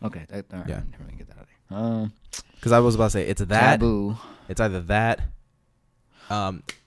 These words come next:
Speaker 2: I'm hype on Astroworld or Black Panther album is lit.
Speaker 1: So, um,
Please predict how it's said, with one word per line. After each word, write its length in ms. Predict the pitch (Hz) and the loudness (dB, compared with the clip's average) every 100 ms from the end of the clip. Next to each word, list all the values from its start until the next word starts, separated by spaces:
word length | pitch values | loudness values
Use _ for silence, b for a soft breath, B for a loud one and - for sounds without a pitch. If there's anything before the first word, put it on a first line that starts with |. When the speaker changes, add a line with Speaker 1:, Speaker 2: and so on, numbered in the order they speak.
| - | -4
Speaker 2:
I'm 200 | 120 113 | -2 -2
hype 240 | - 139 | -2 0
on 100 | 139 | 0
Astroworld 580 | 98 104 - 107 107 104 - | -2 -2 -2 -2 0 -2 -2
or 260 | 95 92 82 78 - | -2 -2 -6 -10 -2
Black 220 | 90 90 | -2 0
Panther 320 | - 117 139 | 0 0 0
album 360 | 135 143 151 143 | 0 0 -2 -4
is 120 | 139 | -4
lit. 260 | 143 156 - - _ _ _ _ b b b b b | -2 -2 -4 -20 _ _ _ _ b b b b b
Speaker 1:
So, 480 | - - 151 170 170 - - _ _ _ | -12 0 2 2 0 -6 -20 _ _ _
um, 600 | 104 120 120 113 107 98 | 2 4 4 0 -2 -6